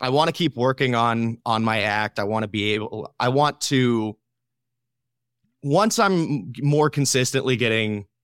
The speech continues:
uh, longer feature sets and headlining sets,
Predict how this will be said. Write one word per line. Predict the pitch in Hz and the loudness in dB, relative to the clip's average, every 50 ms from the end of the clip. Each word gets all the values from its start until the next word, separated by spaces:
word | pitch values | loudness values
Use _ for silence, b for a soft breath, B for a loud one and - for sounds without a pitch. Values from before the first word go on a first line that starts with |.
| _ _ _ _ _ _ _ _ _ _ _ _ _ _ _ _ - | _ _ _ _ _ _ _ _ _ _ _ _ _ _ _ _ -2
uh, | 110 110 107 107 101 101 | 0 2 2 2 0 0
longer | 107 110 113 113 123 120 113 117 113 107 | -2 0 0 2 2 2 2 0 -2 -2
feature | - - 107 104 - - 127 113 | -2 -2 -2 -2 -2 -2 -2 0
sets | - - 127 120 120 - - - | 0 0 0 0 0 -2 -2 -4
and | 107 98 | -4 -2
headlining | - 107 107 117 120 120 123 127 127 127 | -2 -2 0 0 0 0 0 0 -2 -2
sets, | - 147 139 139 139 - - - - | 0 0 0 0 0 -2 -2 -2 -4